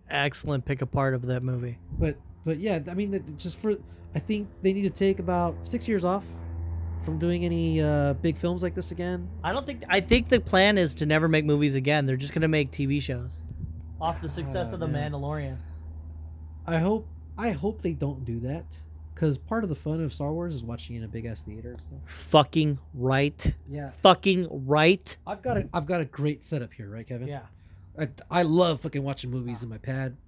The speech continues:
Speaker 2: It's amazing.
Speaker 1: Dude, I hate going to the theater.
Speaker 2: I love going to the theater. If it's a movie
Speaker 1: Do you, but
Speaker 2: worth
Speaker 1: you know what
Speaker 2: going
Speaker 1: I
Speaker 2: to
Speaker 1: mean? You know what I
Speaker 2: I don't
Speaker 1: mean?
Speaker 2: like going to the theater to, like, to watch a movie that I don't really, like,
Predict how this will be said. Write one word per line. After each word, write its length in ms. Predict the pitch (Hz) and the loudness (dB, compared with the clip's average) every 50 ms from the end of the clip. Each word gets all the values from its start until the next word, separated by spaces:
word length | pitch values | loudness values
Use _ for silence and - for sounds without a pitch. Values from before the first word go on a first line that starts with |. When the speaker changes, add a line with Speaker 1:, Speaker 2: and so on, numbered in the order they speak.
| - | -20
Speaker 2:
It's 340 | 135 127 - - - - - - - | -20 -20 -18 -20 -20 -20 -18 -14 -10
amazing. 580 | 151 135 135 151 165 160 156 156 123 104 107 - _ - - _ - - - | -6 -4 0 2 4 4 4 4 2 0 -6 -14 _ -20 -20 _ -18 -4 0
Speaker 1:
Dude, 180 | 196 220 220 - | 2 2 6 8
I 180 | 185 214 240 202 | 10 10 10 8
hate 400 | 147 139 170 190 208 202 156 147 | 6 8 10 10 10 10 8 4
going 240 | 165 156 151 143 127 | 4 4 4 4 6
to 80 | - 143 | 4 4
the 80 | 135 | 4
theater. 440 | 127 - - 139 131 123 113 - - - - - - - | 2 0 -2 -2 -2 -4 -6 -10 -14 -16 -14 -12 -10 -8
Speaker 2:
I 140 | 151 151 151 | -6 -4 -4
love 520 | 143 135 131 131 131 135 135 135 127 123 123 | -4 -4 -4 -4 -6 -6 -6 -6 -8 -10 -12
going 220 | 113 110 104 98 | -14 -16 -16 -16
to 60 | 98 | -18
the 160 | 95 95 - - - | -20 -20 -20 -20 -18
theater. 240 | 117 104 95 95 - - | -16 -16 -16 -18 -10 -8
If 140 | 185 - - | -6 -4 -4
it's 120 | - - | -2 -2
a 60 | 226 | 0
movie 300 | 208 202 196 185 175 170 | 2 2 2 2 2 0
Speaker 1:
Do 120 | 156 196 240 | 0 2 2
you, 160 | 247 247 247 | 2 2 2
but 80 | 262 165 | 4 8
Speaker 2:
worth 200 | 185 190 - 240 | 8 8 8 8
Speaker 1:
you 100 | 247 262 | 6 6
know 80 | 294 294 | 6 8
what 80 | 285 | 8
Speaker 2:
going 120 | 262 254 - | 8 6 4
Speaker 1:
I 40 | |
Speaker 2:
to 40 | - | 2
Speaker 1:
mean? 60 | 262 254 | 0 -2
You 60 | 262 | -2
know 80 | 269 330 | 0 0
what 100 | 359 226 | 2 4
I 40 | |
Speaker 2:
I 20 | 254 | 4
don't 80 | 302 330 | 4 4
Speaker 1:
mean? 40 | 302 | 4
Speaker 2:
like 120 | 269 247 | 2 2
going 120 | 226 269 269 | 2 0 0
to 120 | 254 240 196 | 0 0 -2
the 60 | - | -2
theater 340 | - 254 254 240 247 226 202 | -2 -2 -2 0 -2 -2 -4
to, 220 | - - - 202 196 180 | -4 -4 -2 0 0 0
like, 240 | 165 160 160 156 151 - - - - - - - - - - - - - - - - - - _ _ _ - | -2 -2 -4 -6 -6 -8 -12 -20 -20 -20 -20 -20 -20 -20 -20 -20 -20 -20 -20 -20 -20 -20 -20 _ _ _ -6
to 100 | - 170 | -4 -2
watch 260 | 156 170 175 - - | -2 -2 -2 -2 -2
a 80 | 156 135 | -2 0
movie 400 | 143 156 165 160 151 147 143 135 | 0 0 0 0 0 0 0 0
that 200 | 120 123 123 120 | -2 -2 -2 -4
I 80 | 123 120 | -4 -4
don't 180 | 131 135 127 | -4 -4 -4
really, 180 | 127 131 127 127 | -4 -4 -4 -4
like, 220 | 135 139 - - | -4 -6 -8 -8